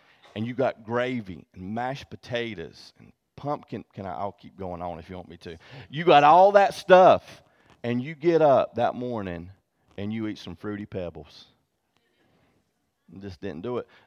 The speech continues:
Fru-, Fruity Pebbles may be okay another morning, okay? But this morning,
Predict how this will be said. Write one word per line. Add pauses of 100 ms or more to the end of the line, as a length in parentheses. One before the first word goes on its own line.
(120)
Fru-,
Fruity
Pebbles
may
be
okay
another
morning,
okay? (280)
But
this
morning,